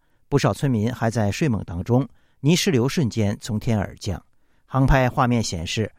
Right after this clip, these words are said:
滑坡堆积体如瀑布般倾泻，淹没了不少房屋。当地已经启动应急响应，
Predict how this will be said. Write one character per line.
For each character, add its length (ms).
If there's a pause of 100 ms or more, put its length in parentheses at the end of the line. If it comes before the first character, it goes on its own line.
(220)
滑 200
坡 280
堆 160
积 160
体 480
如 300
瀑 180
布 140
般 180
倾 220
泻， 260 (220)
淹 160
没 160
了 200
不 140
少 160
房 240
屋。 300 (360)
当 140
地 200 (100)
已 100
经 160
启 180
动 300
应 160
急 140
响 340
应， 180